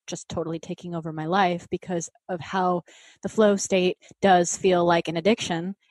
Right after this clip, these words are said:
It feels so good. I want more. And I also notice that sometimes after auditions, I immediately go into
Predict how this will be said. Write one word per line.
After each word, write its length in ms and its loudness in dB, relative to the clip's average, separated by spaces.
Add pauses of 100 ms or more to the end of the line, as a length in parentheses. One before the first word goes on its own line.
It 120 0
feels 280 2
so 240 4
good. 260 8
I 80 4
want 200 4
more. 400 4 (320)
And 100 2
I 80 2
also 380 6
notice 400 2
that 180 0
sometimes 520 -2
after 380 0
auditions, 720 0 (200)
I 100 -4
immediately 540 0
go 300 2
into 580 -2